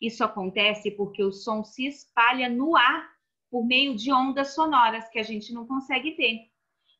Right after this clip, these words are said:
Provavelmente, você já deve ter jogado uma pedra ou um outro objeto na água. Também já deve ter percebido a formação de círculos que gradualmente se expandem e desaparecem.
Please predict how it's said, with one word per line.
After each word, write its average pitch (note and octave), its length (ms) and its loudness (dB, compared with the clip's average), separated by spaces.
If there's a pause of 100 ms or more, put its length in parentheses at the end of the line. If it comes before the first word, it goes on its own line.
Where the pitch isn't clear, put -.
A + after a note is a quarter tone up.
(120)
Provavelmente, G#3 880 2
você G#3 300 -4
já G#3 160 -2
deve B3+ 360 2
ter G3 200 -2
jogado G3 680 0
uma D#4+ 340 4
pedra A#3 720 0
ou D4+ 180 0
um C#4+ 60 0
outro A#3+ 320 4
objeto B3 500 -2
na B3+ 280 4
água. E3+ 340 -8 (680)
Também B3 380 4
já A3 140 -2
deve G#3+ 360 0
ter G3+ 160 0
percebido A#3 680 -2
a G#3 80 0
formação C4 680 0
de D#4 140 -4
círculos D#4+ 760 0
que A3+ 140 -10
gradualmente G#3 1120 0 (140)
se - 220 0
expandem B3 760 0
e A3 40 -10
desaparecem. A3+ 1040 0